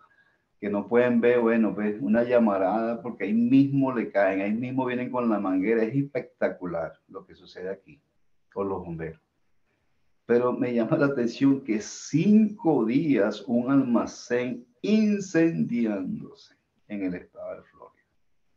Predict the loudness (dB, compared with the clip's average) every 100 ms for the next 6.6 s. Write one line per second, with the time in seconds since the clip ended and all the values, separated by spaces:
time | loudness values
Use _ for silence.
0 | _ _ -4 -4 -4 -4 -2 -2 -2 -4
1 | -10 _ _ _ _ _ _ _ _ _
2 | -8 -8 0 0 0 -2 -4 -6 -6 -6
3 | -6 -4 -2 0 0 0 -2 -4 -12 -8
4 | -8 -6 -8 -8 -6 -6 -8 -10 -10 -14
5 | -20 _ _ -20 -20 _ _ _ _ _
6 | -2 4 6 6 4